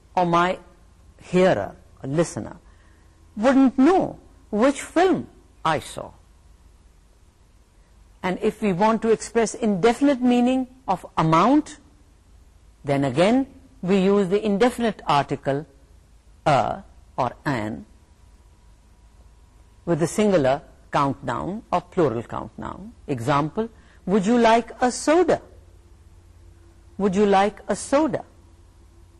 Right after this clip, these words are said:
Or, "Do you like chocolate?"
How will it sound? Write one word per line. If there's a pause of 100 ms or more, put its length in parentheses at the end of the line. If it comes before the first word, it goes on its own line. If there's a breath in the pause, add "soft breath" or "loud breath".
(840)
Or,
"Do
you
like
chocolate?"